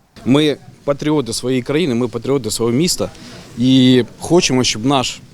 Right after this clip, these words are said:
під'їзд, хочемо, щоб наш, е, район, е, отримав, е, допомогу в плані ремонту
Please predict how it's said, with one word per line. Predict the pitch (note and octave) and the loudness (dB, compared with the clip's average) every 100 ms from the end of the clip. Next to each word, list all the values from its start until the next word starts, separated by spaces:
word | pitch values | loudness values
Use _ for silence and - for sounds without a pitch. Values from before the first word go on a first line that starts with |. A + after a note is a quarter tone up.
| - - - - - - - - | -20 -20 -20 -20 -20 -18 -16 -10
під'їзд, | B2+ A#2 D#3+ D#3+ | -8 -2 -2 0
хочемо, | C3+ C3 B2 | 0 2 2
щоб | A2 G#2+ | 0 -2
наш, | A2+ A#2+ - A2 | -2 0 0 -2
е, | G#2+ G#2+ G#2 G2+ G2+ G#2 | -2 -2 -2 -4 -4 -2
район, | A#2+ C#3+ F#3 F3 - - - - - | 0 0 0 -4 -12 -20 -18 -16 -6
е, | |
отримав, | G#2 G#2+ A#2 A#2+ D#3 F#3 D3 A#2+ - | -4 -2 -2 -2 0 2 2 -2 -4
е, | G#2+ G#2 G2+ G2+ | -6 -4 -4 -6
допомогу | A#2 A#2+ C3 D#3 D#3+ C3+ B2+ - - - | -6 -4 0 0 0 0 -2 -6 -20 -16
в | - | -2
плані | C3+ C3 B2 A#2+ A#2 A2+ - - - - | 0 0 -2 -2 -4 -6 -12 -20 -20 -8
ремонту | B2 D3 D#3 C#3 A#2 A#2+ | -4 -2 0 -2 -4 -8